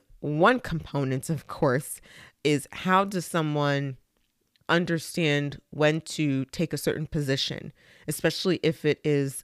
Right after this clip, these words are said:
against the masses or if it's against popular opinion. And that does take courage. And that's one prime example of how s-, how someone can weigh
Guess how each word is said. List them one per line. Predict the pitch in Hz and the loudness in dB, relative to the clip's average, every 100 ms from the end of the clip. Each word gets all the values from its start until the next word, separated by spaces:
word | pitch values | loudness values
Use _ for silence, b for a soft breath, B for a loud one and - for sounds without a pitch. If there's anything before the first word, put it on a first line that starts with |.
| - | -2
against | 170 117 170 165 156 - - - b b b | -2 0 2 2 0 -8 -10 -16 b b b
the | - 143 147 139 135 131 131 - _ _ 143 | -6 -2 0 0 0 0 -2 -6 _ _ 0
masses | 135 135 - 80 - 147 | 2 2 -2 -8 -6 -4
or | |
if | 147 143 | -2 -4
it's | 127 - - | -8 -8 -6
against | 147 156 147 139 - | -2 0 0 -2 -10
popular | - 127 - 131 127 | -2 -2 0 -2 -2
opinion. | - - - 131 - - _ B B | -4 -8 -6 -6 -8 -14 _ B B
And | 175 175 | 0 4
that | 208 170 | 2 4
does | 208 214 | 0 2
take | - 226 | -2 -2
courage. | - 233 240 123 - | 0 0 0 -4 -2
And | - 202 | 0 0
that's | 214 - _ | -2 -4 _
one | - 170 190 220 | -6 0 4 4
prime | 220 - 170 165 | 2 2 2 2
example | 151 151 151 147 131 127 - B B | 0 0 0 0 -4 -4 -8 B B
of | 151 | -6
how | - 175 147 135 131 b b b b _ _ _ | -4 0 2 2 0 b b b b _ _ _
s-, | - - - - - | -12 -10 -8 -10 -4
how | 175 | -2
someone | 175 - 208 214 202 | -2 0 2 4 2
can | - - 160 151 147 - _ _ _ _ _ _ | 0 -2 0 0 -2 -6 _ _ _ _ _ _
weigh | - 147 151 180 180 202 226 | -8 -2 6 8 8 4 -2